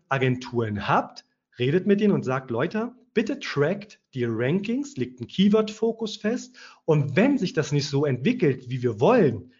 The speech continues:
dann bitte optimiert nach, damit ich dauerhaft Traffic habe und dann bin ich meiner Konkurrenz tatsächlich einen Schritt voraus.“ Denn die Links nachbauen kann jeder. Dafür muss er nur in Ahrefs reingehen.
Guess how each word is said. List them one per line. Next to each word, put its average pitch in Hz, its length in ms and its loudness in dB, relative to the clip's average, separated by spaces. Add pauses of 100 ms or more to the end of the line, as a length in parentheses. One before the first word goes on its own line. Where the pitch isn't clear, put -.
(160)
dann 160 200 -2
bitte 214 260 0
optimiert 185 760 -2 (120)
nach, 131 560 -2 (160)
damit 160 200 -2
ich - 140 -12
dauerhaft 170 640 -2
Traffic 175 480 0
habe 147 380 -2 (260)
und 123 140 -4 (140)
dann 180 540 0
bin 143 140 2
ich 147 140 0
meiner 127 160 0
Konkurrenz 123 680 -6
tatsächlich 147 600 -2
einen 135 140 -4
Schritt 147 220 -4
voraus.“ 120 400 -2
Denn 127 140 -2
die 131 80 -2
Links 139 320 -2
nachbauen 139 720 0 (180)
kann 214 240 0
jeder. 147 420 2 (160)
Dafür 131 260 -2
muss 180 180 0
er 180 60 0
nur 175 160 2
in 175 80 -4
Ahrefs 147 560 -4
reingehen. 123 420 -14